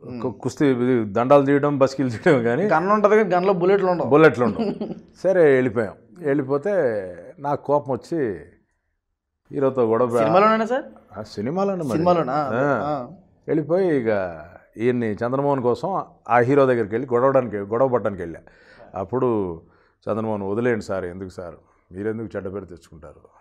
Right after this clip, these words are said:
Speaker 2: వదిలేయండి సార్, వాడికి ఏదో ఈరోజు మార్కెట్ ఉంది, వాడు ఎగిరి పడుతున్నాడు, ఎంతకాలం సార్ అన్నీ చూసిన వాళ్ళం కదా మనం," అని చెప్పి అట్లా కొంచెం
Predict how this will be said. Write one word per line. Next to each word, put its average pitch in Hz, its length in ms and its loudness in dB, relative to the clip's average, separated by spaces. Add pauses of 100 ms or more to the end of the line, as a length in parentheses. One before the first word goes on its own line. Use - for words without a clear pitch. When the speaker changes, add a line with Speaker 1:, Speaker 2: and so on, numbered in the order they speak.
(180)
Speaker 2:
వదిలేయండి 87 320 -20
సార్, - 160 -20 (840)
వాడికి 151 360 -4
ఏదో 123 220 0
ఈరోజు 98 300 -6
మార్కెట్ 92 440 -14
ఉంది, 87 320 -20 (1040)
వాడు 147 120 -2
ఎగిరి 127 180 0
పడుతున్నాడు, 90 560 -6 (560)
ఎంతకాలం 117 420 -2
సార్ 110 180 -4
అన్నీ 101 160 -8
చూసిన 110 340 -10
వాళ్ళం 110 180 -4
కదా 98 140 -8
మనం," 92 240 -12 (640)
అని 113 160 -6
చెప్పి - 180 -8
అట్లా 131 560 2 (520)
కొంచెం 196 480 4